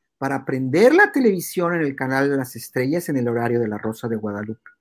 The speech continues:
Porque hasta esa función me puede cumplir. A mí, que soy un millennial o centennial, que me gustan las redes, simple y llanamente, burlarme de todo.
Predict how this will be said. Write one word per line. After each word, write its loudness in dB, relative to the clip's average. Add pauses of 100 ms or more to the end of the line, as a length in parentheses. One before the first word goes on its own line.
(460)
Porque 4
hasta 2
esa 6
función 0 (680)
me 2
puede 2
cumplir. -4
A -2
mí, 6
que 4
soy 0
un 4
millennial 0
o -2
centennial, -2 (320)
que 0
me 4
gustan 4
las 2
redes, 4
simple 0
y -6
llanamente, -2 (680)
burlarme 2
de 4
todo. -2